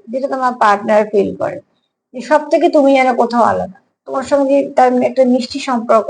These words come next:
আছে, সেটা কিন্তু আর কারোর সাথে নেই। কেন এখানে আমি টাইম পাস করার কোনো রকম কোনো এনার্জি পেলাম না, যে এনার্জিটা পেলাম যথেষ্ট, মানে একজন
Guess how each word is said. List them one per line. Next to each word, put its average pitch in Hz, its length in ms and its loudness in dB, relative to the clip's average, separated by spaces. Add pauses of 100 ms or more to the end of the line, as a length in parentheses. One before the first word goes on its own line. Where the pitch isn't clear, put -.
(100)
আছে, 202 220 0 (460)
সেটা 320 240 2
কিন্তু 277 240 0
আর 233 160 4
কারোর 220 300 2
সাথে 233 240 -4
নেই। - 200 -8 (1400)
কেন 262 200 6 (160)
এখানে 262 260 2
আমি 262 240 4 (280)
টাইম 233 280 4
পাস 226 180 2
করার 226 280 4
কোনো 202 220 0
রকম 214 300 2
কোনো 202 240 0
এনার্জি 226 420 -2
পেলাম 220 320 2 (100)
না, 220 80 0 (560)
যে 254 140 0 (100)
এনার্জিটা 262 440 2
পেলাম 254 280 4
যথেষ্ট, 233 300 -2 (100)
মানে 262 180 0
একজন 220 300 0